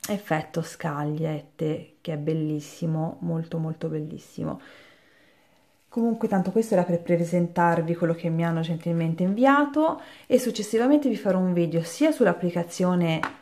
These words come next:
di questa polvere Galaxy, sia sull'applicazione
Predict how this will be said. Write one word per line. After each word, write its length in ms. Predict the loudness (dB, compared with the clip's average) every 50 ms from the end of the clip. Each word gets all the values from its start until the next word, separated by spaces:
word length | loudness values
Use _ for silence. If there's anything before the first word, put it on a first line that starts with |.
| _ _ _ _ _ _ _ _ _ -10
di 100 | -10 -6
questa 280 | -6 -6 -4 -4 -4
polvere 420 | -2 -2 -2 -2 0 0 -2 0 -2
Galaxy, 680 | -2 -2 -2 0 -2 -2 -2 -4 -10 -6 0 0 0 0 -2 -8 -14 -16 _
sia 260 | -18 -6 -2 -2 -2
sull'applicazione 1000 | 0 0 -2 -2 0 -2 -2 -2 -2 -4 -4 -2 0 0 2 2 2 2 0 -2